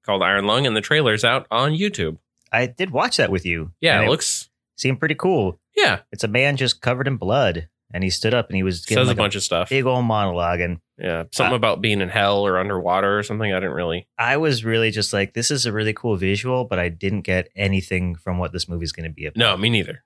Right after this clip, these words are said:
Speaker 1: Very much a teaser. It felt a little bit like the intro to Daredevil.
Speaker 2: I'm looking at the game, if this is even connected to it on Steam right now. The little description says, "A short horror game where you pilot a tiny submarine through an ocean of blood on an alien moon."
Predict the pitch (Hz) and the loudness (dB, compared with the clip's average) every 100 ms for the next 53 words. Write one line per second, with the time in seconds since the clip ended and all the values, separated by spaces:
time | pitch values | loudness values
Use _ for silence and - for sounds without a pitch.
0 | - 127 147 139 113 101 110 87 90 - | -2 2 4 4 2 0 2 2 2 2
1 | 147 104 135 285 339 185 131 127 117 - | 2 2 2 2 4 4 4 2 0 2
2 | 113 101 90 92 82 80 57 _ _ _ | 2 2 2 2 0 -4 -10 _ _ _
3 | _ - 110 156 165 147 139 - _ 110 | _ -2 0 0 2 4 2 -2 _ 2
4 | 104 104 87 - 110 127 127 104 101 101 | 4 4 0 -2 0 4 4 4 2 0
5 | 101 - 98 95 101 98 98 95 95 - | -4 -6 -6 -2 0 2 2 2 0 0
6 | 104 101 90 - 95 90 87 - 110 107 | 0 -2 -6 -4 -2 -2 -2 -4 -2 0
7 | 98 87 107 101 90 101 113 104 95 131 | 0 2 0 0 -2 -2 -2 -2 -4 -4
8 | - 120 117 117 113 - - - 90 85 | -4 -4 0 0 0 -8 -20 -10 -6 0
9 | 117 107 117 113 110 113 113 113 107 - | 0 0 -2 0 2 2 2 -2 -6 -6
10 | 92 90 85 - 110 101 85 - 135 127 | -2 -2 -4 -2 0 0 -2 -2 0 0
11 | - 110 110 101 87 82 - _ _ _ | 0 0 0 0 0 -4 -8 _ _ _
12 | - 85 95 107 - 110 87 73 - 92 | -8 -6 0 0 2 0 0 -4 -4 0
13 | 98 98 - _ - 82 78 92 92 95 | 2 0 -4 _ -10 -10 -4 0 2 2
14 | 85 85 76 64 | 0 -4 -8 -12